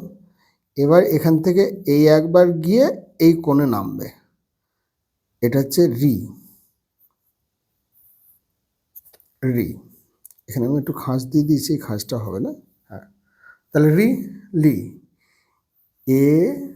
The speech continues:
ওই, ও ও। মাঝের স্বরবর্ণটি দেওয়া আছে, ফাঁকা ঘরে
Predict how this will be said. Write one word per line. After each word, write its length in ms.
ওই, 200
ও 120
ও। 20
মাঝের 380
স্বরবর্ণটি 500
দেওয়া 200
আছে, 140
ফাঁকা 300
ঘরে 160